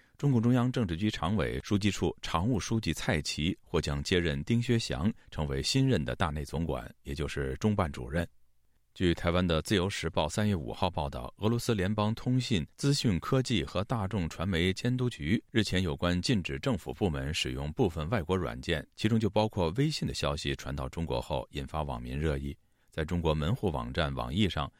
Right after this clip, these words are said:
有人认为俄罗斯出于国家安全原因的举动没有做错，而且俄方不只针对微信，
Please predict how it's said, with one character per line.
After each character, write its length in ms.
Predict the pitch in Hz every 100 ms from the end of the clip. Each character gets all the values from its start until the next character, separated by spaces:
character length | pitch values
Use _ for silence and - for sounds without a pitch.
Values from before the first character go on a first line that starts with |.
| _
有 120 | - 90
人 140 | 87
认 180 | 98 85
为 180 | 71 73
俄 100 | 95
罗 100 | 107
斯 180 | 113 120
出 220 | 113 120
于 100 | 101
国 220 | 101 - 98
家 140 | 104
安 180 | - 139
全 180 | 87 76
原 200 | 67 73
因 120 | 80
的 120 | 73
举 200 | 67 58
动 320 | 80 73 69
没 120 | 64
有 120 | 117 78
做 200 | 82 69
错， 260 | - 69 _ _ _
而 100 | 90
且 160 | 78
俄 180 | - 80
方 200 | 92 101 -
不 140 | -
只 220 | 98 58 -
针 200 | 98 101
对 140 | 76
微 180 | 71 82
信， 240 | - 76